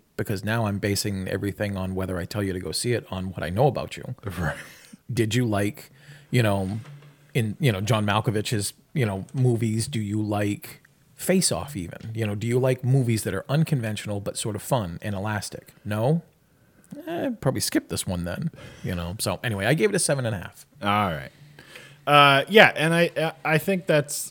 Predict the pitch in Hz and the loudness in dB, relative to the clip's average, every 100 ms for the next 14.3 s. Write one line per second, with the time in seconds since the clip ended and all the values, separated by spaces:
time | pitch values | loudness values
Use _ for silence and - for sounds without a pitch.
0 | - - 117 110 104 101 92 _ _ _ | -8 -2 0 2 0 -2 -6 _ _ _
1 | _ - - _ _ _ - 139 135 117 | _ -20 -20 _ _ _ -4 2 4 4
2 | 95 92 - 95 - 95 92 101 - 92 | 4 0 -2 -4 -2 0 2 2 2 -2
3 | 101 120 131 147 143 156 147 143 147 175 | 2 2 4 8 8 6 4 6 8 12
4 | 226 170 127 127 170 156 131 123 120 _ | 12 10 4 6 8 8 6 2 0 _
5 | 110 107 143 139 127 123 110 - 113 110 | -2 4 6 6 2 0 -2 -2 0 0
6 | 110 - - - - - _ _ - 170 | 0 -6 -20 -20 -20 -20 _ _ 2 4
7 | 175 240 220 165 147 151 _ _ - - | 6 6 6 6 4 2 _ _ -20 -20
8 | - _ - 127 117 120 _ _ _ _ | -20 _ -4 -2 -2 -4 _ _ _ _
9 | - 151 151 - 170 196 208 - 147 - | 0 0 0 0 2 4 4 6 2 2
10 | 117 127 196 294 247 170 156 - 135 143 | -2 0 4 4 6 6 4 4 2 4
11 | 151 143 147 127 139 120 120 117 117 - | 2 2 0 0 0 4 6 4 2 -6
12 | 120 120 120 131 185 233 - - - 165 | -4 0 0 2 2 2 0 -6 -2 4
13 | 170 185 151 147 - 131 101 107 117 82 | 6 6 6 4 4 2 2 2 0 -2
14 | 80 76 | -10 -18